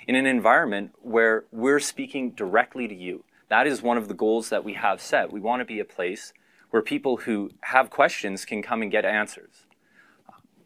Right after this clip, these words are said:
With this series, we are continuing to preach through our Habit series. And with this series,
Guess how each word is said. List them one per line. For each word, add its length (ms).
With 320
this 160
series, 480
we 80
are 80
continuing 580
to 140
preach 420
through 380
our 120
Habit 460
series. 480
And 260
with 260
this 200
series, 640